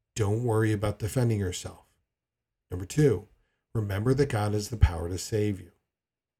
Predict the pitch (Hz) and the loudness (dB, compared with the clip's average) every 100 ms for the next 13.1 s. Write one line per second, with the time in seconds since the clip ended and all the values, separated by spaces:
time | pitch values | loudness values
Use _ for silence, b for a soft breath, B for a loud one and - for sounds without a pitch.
0 | _ 92 92 - 131 101 - _ _ _ | _ -12 -10 0 2 2 -2 _ _ _
1 | _ _ - 110 107 113 120 110 113 113 | _ _ 0 0 2 0 -2 -2 0 0
2 | 101 98 131 185 170 - 87 82 82 _ | -2 0 2 2 0 -6 -12 -12 -18 _
3 | _ _ _ _ _ _ _ - 98 107 | _ _ _ _ _ _ _ -12 -4 -2
4 | 123 - 156 90 90 - _ _ _ _ | -4 -4 -4 -4 -6 -12 _ _ _ _
5 | 90 87 87 117 - 147 139 123 117 113 | -12 -10 -6 -6 -2 0 2 2 2 0
6 | - 110 110 107 95 98 95 92 92 90 | -4 -6 -4 -2 -2 -2 -4 -2 -2 -2
7 | 90 - _ _ _ _ _ _ _ - | -6 -10 _ _ _ _ _ _ _ -10
8 | 92 90 90 92 107 110 - _ - 165 | -8 -8 -8 -6 -6 -6 -12 _ -10 0
9 | 185 110 98 87 - - 98 95 92 92 | 0 0 -6 -8 -14 -12 -6 -4 -4 -8
10 | _ _ - - - 95 92 90 82 - | _ _ -20 -20 -6 -6 -6 -10 -20 -20
11 | _ _ _ 87 90 85 82 - _ _ | _ _ _ -8 -6 -6 -6 -10 _ _
12 | _ - 85 117 120 - 107 110 107 107 | _ -16 -2 0 0 0 0 2 2 0
13 | 104 | -2